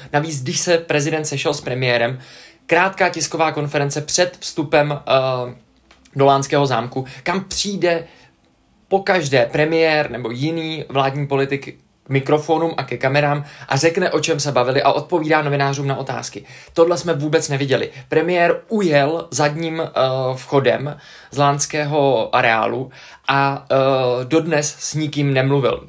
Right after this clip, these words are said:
tedy s novináři, na veřejnosti nemluvil. Jediné, co udělal, bylo, že včera natočil, eh, svůj díl Čau lidi, kde řekl, že s prezidentem se setkal.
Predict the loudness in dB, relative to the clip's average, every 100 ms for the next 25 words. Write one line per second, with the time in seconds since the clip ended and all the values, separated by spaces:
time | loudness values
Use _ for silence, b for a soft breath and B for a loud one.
0 | -6 0 0 -2 -8 -8 0 2 4 0
1 | -4 -2 0 0 0 -2 -4 -6 -8 -8
2 | -8 -6 -8 B B B B B B B
3 | 0 2 4 2 2 -2 0 2 4 4
4 | 2 0 0 -6 -4 -2 0 -2 -4 -4
5 | 0 2 2 0 -2 -2 -2 -2 -4 -2
6 | 2 2 0 0 2 2 2 0 0 -2
7 | -2 -2 -6 B B 2 2 2 0 0
8 | 2 0 -2 -18 0 2 4 2 2 2
9 | 2 0 -4 -4 -2 -4 -6 -12